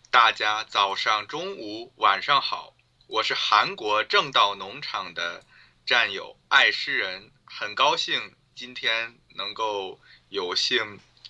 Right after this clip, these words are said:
参加《雅鲁有约》这个节目，跟大家，呃，共同来分享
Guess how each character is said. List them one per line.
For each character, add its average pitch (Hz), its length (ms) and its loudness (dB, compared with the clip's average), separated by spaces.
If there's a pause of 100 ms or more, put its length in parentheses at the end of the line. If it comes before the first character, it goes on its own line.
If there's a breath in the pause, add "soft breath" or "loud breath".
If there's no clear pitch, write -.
参 113 320 -2
加 107 320 4 (320)
《雅 107 300 6
鲁 131 220 -4
有 120 280 -8
约》 127 400 -6 (120)
这 120 140 -8
个 104 100 -8
节 - 280 -10
目， 95 340 -12 (320 loud breath)
跟 107 340 -6 (360)
大 101 200 10
家， 95 400 2 (440 soft breath)
呃， 95 320 -2
共 113 260 0
同 101 220 -6
来 98 280 4
分 107 380 0
享 82 400 2